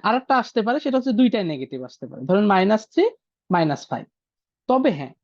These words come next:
এই কেসটা যে সবসময় আসবে বিষয়টা এরকম না, একটু খেয়াল করেন। এই ক্ষেত্রে আমরা জানি ইলেকট্রিক্যাল, আহ, ইলেকট্রিক্যালের ক্ষেত্রে আর বলতে কি রেজিস্ট্যান্স মিন করে। তো রেজিস্ট্যান্সের মান কি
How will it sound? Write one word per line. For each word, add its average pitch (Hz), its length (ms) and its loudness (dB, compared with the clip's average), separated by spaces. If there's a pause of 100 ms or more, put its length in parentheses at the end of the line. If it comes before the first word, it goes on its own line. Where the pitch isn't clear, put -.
এই 247 240 4
কেসটা 285 440 -2
যে 311 100 2
সবসময় 311 600 -2
আসবে 269 280 2
বিষয়টা 247 320 0
এরকম 226 380 0
না, 160 100 -4
একটু 185 200 -2
খেয়াল 285 240 -2
করেন। 196 280 -6 (680)
এই 240 200 0
ক্ষেত্রে 302 360 -10
আমরা 285 160 -6
জানি 247 280 -4
ইলেকট্রিক্যাল, 247 580 -6 (220)
আহ, 180 320 -4
ইলেকট্রিক্যালের 233 640 -4
ক্ষেত্রে 202 360 -6 (220)
আর 208 260 -4
বলতে 226 320 -14
কি 233 180 -8
রেজিস্ট্যান্স 208 600 -6
মিন 226 160 -2
করে। 226 220 -4 (920)
তো 180 80 -2
রেজিস্ট্যান্সের 220 800 -4
মান 220 220 -4
কি 240 100 -10